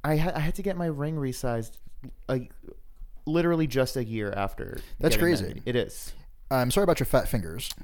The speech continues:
Speaker 1: Me too. I think if I had to guess,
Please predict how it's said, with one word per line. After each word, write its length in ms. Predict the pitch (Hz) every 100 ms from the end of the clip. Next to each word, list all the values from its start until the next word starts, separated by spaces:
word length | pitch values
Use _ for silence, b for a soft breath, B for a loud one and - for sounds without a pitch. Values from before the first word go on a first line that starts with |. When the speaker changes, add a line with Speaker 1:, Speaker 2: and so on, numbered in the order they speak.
| -
Speaker 1:
Me 160 | 139
too. 320 | 151 147 110 -
I 60 | 151
think 580 | - - 202 262 - - b b b b - - - - - - - - - - -
if 120 | 156 170
I 60 |
had 180 | 156 196 202
to 60 |
guess, 600 | 147 127 - - - -